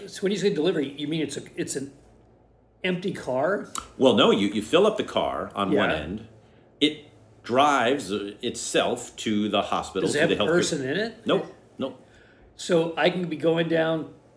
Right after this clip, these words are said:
Speaker 1: Grant Road and I get passed by a driverless vehicle
Speaker 2: Now, these
Speaker 1: on its
Speaker 2: robot-
Speaker 1: way to El Camino Hospital?
Speaker 2: They, they often go on the sidewalk sometimes. They're
Speaker 1: Oh.
Speaker 2: small. They, they come in different sizes. I've seen these guys rolling around.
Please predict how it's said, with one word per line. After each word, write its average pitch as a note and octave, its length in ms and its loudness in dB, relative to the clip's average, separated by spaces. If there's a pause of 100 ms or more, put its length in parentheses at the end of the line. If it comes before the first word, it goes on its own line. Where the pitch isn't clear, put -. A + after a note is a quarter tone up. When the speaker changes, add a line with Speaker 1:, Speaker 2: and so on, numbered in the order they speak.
(280)
Speaker 1:
Grant D#3+ 460 0
Road D#3+ 320 4
and C#3+ 160 -2
I C#3+ 60 0
get D3 240 0
passed D#3 480 -4
by C3 120 -2
a B2 120 -6
driverless C#3 600 0
vehicle D3 540 0
Speaker 2:
Now, C3+ 140 6
these C#3+ 240 4
Speaker 1:
on B2 140 6
its F3 60 6
Speaker 2:
robot- F3 220 6
Speaker 1:
way F#3+ 140 8
to F#3+ 100 6
El D#3+ 160 4
Camino E3 380 -4
Hospital? G#3 640 0
Speaker 2:
They, B2+ 540 6
they C3 160 6
often B2 320 2
go A2 160 2
on F#2+ 100 0
the F2 80 -6
sidewalk F#2+ 560 -2
sometimes. E2 440 -8
They're C3 100 0
Speaker 1:
Oh. - 20 -2
Speaker 2:
small. D#3 560 0 (220)
They, A#2+ 180 0
they A#2+ 300 2
come F3 180 4
in B2+ 80 4
different A#2 320 0
sizes. A#2+ 480 0
I've D3 220 0
seen F3+ 420 0
these G2 240 -2
guys F#2+ 260 -2
rolling G#2+ 360 -2
around. G2 500 -4